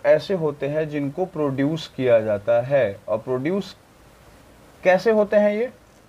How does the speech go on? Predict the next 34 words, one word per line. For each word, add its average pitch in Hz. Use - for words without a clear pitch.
जब 165
हम 180
करते 131
हैं 180
एग्रीकल्चर। 143
बोलो 156
yes 139
or 151
not। 123
एग्री 160
लिख 208
दो, 202
फिर 151
कल्चर 151
लिख 180
दो, 226
हो 127
जाएगा। 90
एग्रीकल्चर 190
का 220
मतलब 220
क्या 214
होता 147
है? 117
खेती। 147
जब 165
खेती 220
करोगे 220
तभी 220
ना 320
प्रोड्यूस 190
कर 156
पाओगे 127
क्रॉप 120